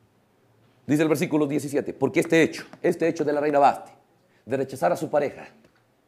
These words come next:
este hecho de la reina Basti, de rechazar a su pareja, dice, este hecho de la reina Basti llegará a oído de todas las mujeres. Satanás tenía un plan. ¿Cómo lograr que rechacen a Jesús? No lo puedo luchar, no puedo vencer,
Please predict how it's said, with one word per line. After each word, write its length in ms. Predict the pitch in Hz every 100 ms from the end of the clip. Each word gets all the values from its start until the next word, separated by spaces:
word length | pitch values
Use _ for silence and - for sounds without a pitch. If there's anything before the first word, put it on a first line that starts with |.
| _ _ -
este 160 | 147
hecho 180 | 185 190
de 60 | 180
la 80 | 170
reina 160 | 180
Basti, 240 | 175 160 135
de 60 |
rechazar 320 | 139 139 147
a 40 | 170
su 100 | 165
pareja, 220 | 170 156
dice, 180 | 147 156 - -
este 220 | 139 160
hecho 180 | 156 156
de 60 |
la 80 | 139
reina 160 | 143 147
Basti 200 | 151 143
llegará 300 | 135 139 143
a 140 | 135
oído 320 | 131 151 170 170 -
de 100 | 127
todas 320 | 131 143 160
las 140 | 147 139
mujeres. 1200 | 147 117 101 87 76 - - - - - - _ _ _ _ _ _ _ _ _ -
Satanás 260 | 120 135
tenía 140 | 139 143
un 80 |
plan. 340 | 131 123 92 - _ _ _ _ _ _
¿Cómo 160 | - 175
lograr 280 | 170 180 160
que 80 |
rechacen 420 | 147 147 156 135 139
a 80 |
Jesús? 480 | 123 127 117 - - _ _ _ _ -
No 100 | 170
lo 140 | 180
puedo 220 | 185 190 175
luchar, 260 | 160 139
no 100 | 170
puedo 200 | 185 196
vencer, 480 | 180 156 143 98 -